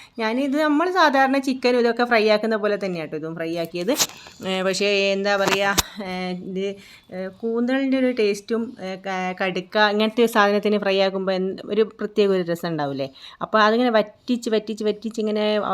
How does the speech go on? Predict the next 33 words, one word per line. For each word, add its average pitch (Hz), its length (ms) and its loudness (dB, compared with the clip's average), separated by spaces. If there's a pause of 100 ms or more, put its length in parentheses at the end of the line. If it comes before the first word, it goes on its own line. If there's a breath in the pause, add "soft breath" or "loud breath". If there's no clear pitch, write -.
(120)
ഫ്രൈ 185 280 -2
ആക്കി 202 180 -2
കൊണ്ടുവരുമ്പോൾ 185 420 -2
ഉണ്ടാകുന്ന 180 220 -2
ഒരു 170 100 -10
ടേസ്റ്റ്. 175 280 -8 (320 soft breath)
അപ്പോൾ 220 260 2 (120)
അതൊരു 220 420 6
രസമല്ലേ? 147 480 0 (200)
അപ്പോൾ 196 180 0
അതുകൊണ്ട് 214 260 2
തന്നെ 226 140 0
ഇത് 285 120 2
കുറച്ച് 294 220 6
ഞാൻ 262 80 4
വെള്ളം 208 180 4
വെച്ചേ. 180 260 2 (180)
വെള്ളം 196 220 -2
വെച്ച് 233 200 0
എന്തിനാന്ന് 226 380 4
വെച്ചാൽ, 233 260 2 (380 loud breath)
ഏ, 190 160 2
ഞാൻ 196 160 2
പറഞ്ഞല്ലോ, 208 340 2
അത് 226 120 2
വന്ന് 190 240 2
വെന്തിട്ടില്ലെങ്കിൽ 202 680 -2
ഭയങ്കര 190 460 0
പ്രശ്നമായിരിക്കും. 190 680 -2
നല്ല 196 340 -2
കുറച്ച് 214 280 -2
വേവുള്ള 185 360 0
സാധനമാണ്. 180 560 -2